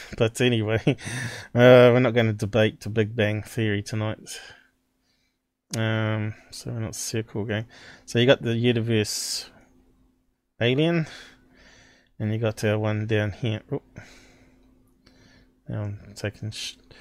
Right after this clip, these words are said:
gotta click off it. So it's like a, um,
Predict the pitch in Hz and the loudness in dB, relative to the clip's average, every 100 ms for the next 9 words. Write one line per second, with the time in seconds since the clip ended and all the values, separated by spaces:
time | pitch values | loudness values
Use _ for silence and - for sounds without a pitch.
0 | - - - - 107 - 117 - 107 - | -20 -20 -20 -10 -10 -8 -8 -6 -6 -6
1 | 95 - - - - - - _ _ _ | -14 -12 -14 -14 -20 -20 -20 _ _ _
2 | _ _ _ _ _ _ - 127 127 120 | _ _ _ _ _ _ 2 6 6 4
3 | 143 135 127 120 120 117 110 113 107 110 | 2 2 4 6 4 2 0 0 0 -4